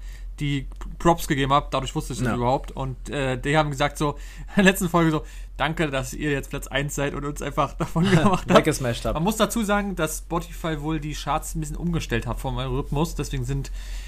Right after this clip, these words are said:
Speaker 1: die alle nicht mehr so krass, diese, diese richtig großen sind irgendwie alle plötzlich nur noch hundert und so.
Speaker 2: Oh.
Speaker 1: Ja, nee, aber Clanland kann ich euch auch empfehlen, ähm,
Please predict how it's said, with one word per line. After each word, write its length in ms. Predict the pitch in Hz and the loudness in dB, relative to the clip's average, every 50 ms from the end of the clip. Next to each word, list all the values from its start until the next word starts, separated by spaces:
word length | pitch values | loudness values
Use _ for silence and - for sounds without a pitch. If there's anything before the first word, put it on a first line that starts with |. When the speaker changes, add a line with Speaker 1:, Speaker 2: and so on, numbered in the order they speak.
| - - - - - | -8 -8 -8 -4 -2
Speaker 1:
die 220 | 147 143 139 - | 0 0 0 0
alle 200 | - 135 156 156 | 2 2 2 2
nicht 140 | 147 131 139 | 2 0 0
mehr 140 | 151 139 127 | -2 -2 0
so 180 | 120 139 143 | -2 -4 -4
krass, 440 | 143 - - - 131 - - - - | -4 -2 2 4 4 4 4 -2 -4
diese, 320 | - 127 113 123 123 120 120 - - - - - - - | -4 -2 0 0 0 0 -2 -4 -8 -10 -10 -8 -6 -4
diese 280 | 131 123 127 131 123 113 | -2 0 2 2 2 2
richtig 320 | 151 156 - 143 113 - | 2 0 0 0 -2 -2
großen 440 | - 139 147 175 185 185 185 160 139 | 0 4 6 6 6 6 2 0 0
sind 100 | 143 143 | -2 -4
irgendwie 180 | 135 131 135 | -4 -4 -2
alle 200 | 110 127 135 131 | -2 0 0 0
plötzlich 320 | - - 135 - - 120 123 | 0 -2 -4 -4 -4 -4 -4
nur 100 | 131 127 | -2 -2
noch 120 | 123 110 | -2 0
hundert 280 | 127 147 147 139 117 117 | 0 2 2 2 2 0
und 140 | 110 107 104 | 0 -2 0
so. 200 | 113 120 123 - - - - - - - - | -2 -2 -2 -4 -8 -10 -10 -10 -8 -4 0
Speaker 2:
Oh. 140 | 147 117 - - | 0 0 2 2
Speaker 1:
Ja, 180 | 117 110 101 - - - - - | 0 0 0 0 -4 -12 -6 2
nee, 120 | - 170 175 | 6 6 8
aber 160 | 165 165 165 | 8 6 4
Clanland 500 | 165 - 175 175 220 226 202 202 208 185 - | 4 6 4 4 4 4 2 0 0 0 -2
kann 100 | 196 190 | -2 -2
ich 100 | 175 170 | -2 -4
euch 120 | 151 - | -2 -2
auch 120 | - 170 190 | -2 -2 -2
empfehlen, 480 | 185 170 165 175 175 185 196 190 190 - | -2 -2 0 0 2 2 2 -2 -4 -4
ähm, 400 | 147 151 151 151 151 151 147 | -4 -4 -4 -4 -6 -6 -8